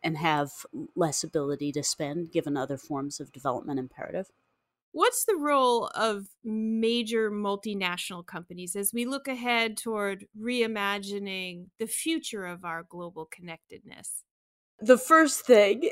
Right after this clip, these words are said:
Speaker 1: that one needs to recognize is that major multinational corporations play a outsized role in global flows as they are today. Multinationals are responsible for about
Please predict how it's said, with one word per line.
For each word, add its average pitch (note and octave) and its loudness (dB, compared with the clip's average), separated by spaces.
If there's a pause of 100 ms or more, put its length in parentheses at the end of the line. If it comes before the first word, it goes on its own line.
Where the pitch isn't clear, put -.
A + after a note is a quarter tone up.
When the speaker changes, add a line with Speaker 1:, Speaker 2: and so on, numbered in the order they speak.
Speaker 1:
that A#3 2
one A3+ 6
needs G#3+ 0
to F#3+ 0
recognize G#3+ 2
is F#3+ 4
that - 2
major G3+ 6
multinational E3+ -2
corporations D3 -2 (460)
play E3 8 (160)
a D#3+ 8 (160)
outsized D3+ 2
role D#3+ 0
in F3 2
global D3 0
flows C3+ 0
as C3+ -2
they C3+ 0
are B2 -2
today. - -4 (580)
Multinationals F#3 0
are F3 -4
responsible E3 -2
for E3 -2
about D3+ -4